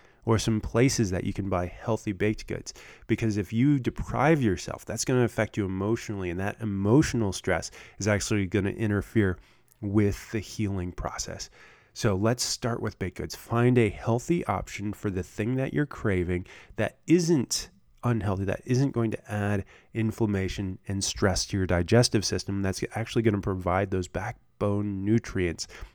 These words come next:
that you need to replace your cells, tissues, and organs over the next fifteen to twenty years. She said, "All right, so let's jump in there." And then the next thing I said is, "How many vegetables are you getting on a daily basis?"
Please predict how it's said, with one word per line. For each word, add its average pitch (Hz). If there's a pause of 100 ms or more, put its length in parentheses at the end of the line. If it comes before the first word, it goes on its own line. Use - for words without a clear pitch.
(100)
that 104
you 113
need 110
to -
replace 101
your 107
cells, 95 (260)
tissues, 104
and 95
organs 95
over 113
the 107
next 95
fifteen 95
to 90
twenty 87
years. 80 (460)
She -
said, 87
"All 101
right, 101 (220)
so -
let's 95
jump 120
in 147
there." 92
And 95
then 104
the 98
next 120
thing 117
I 101
said 90
is, 90
"How -
many 117
vegetables 98
are 90
you 87
getting 87
on 85
a 90
daily 90
basis?" -